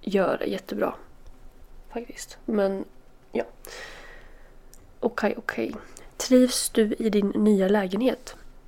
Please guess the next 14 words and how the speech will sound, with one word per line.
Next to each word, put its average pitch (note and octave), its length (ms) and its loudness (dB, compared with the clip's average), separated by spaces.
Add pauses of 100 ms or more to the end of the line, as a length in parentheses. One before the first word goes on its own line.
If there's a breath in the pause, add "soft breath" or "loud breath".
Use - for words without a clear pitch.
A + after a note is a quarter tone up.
(280)
Eh, A3 260 -2
nu A#3+ 240 8
är G3+ 100 8
den G3 120 2
ju G3 80 0
inte F#3+ 200 -4
jätteny G3+ 500 -2
längre. G#3+ 260 -4
De, G3+ 220 -2
de G3 160 0
här F#3+ 80 2
frågorna F#3+ 380 0
är G#3+ 120 -2
ju - 200 -4